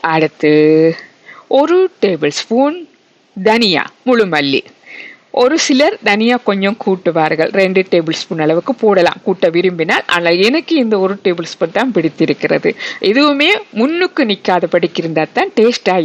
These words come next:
இருக்கும். அடுத்தது ஒரு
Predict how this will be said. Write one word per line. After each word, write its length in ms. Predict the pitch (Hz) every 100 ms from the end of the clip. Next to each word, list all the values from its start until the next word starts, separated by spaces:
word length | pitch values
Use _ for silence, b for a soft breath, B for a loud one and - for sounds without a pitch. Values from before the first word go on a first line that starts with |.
| 151
இருக்கும். 420 | 156 - - - _ B B B B _ _ _ - 175
அடுத்தது 540 | 185 175 - 151 160 160 160 160 175 _ _ _ _ _ _ _ - 226
ஒரு 220 | 247 320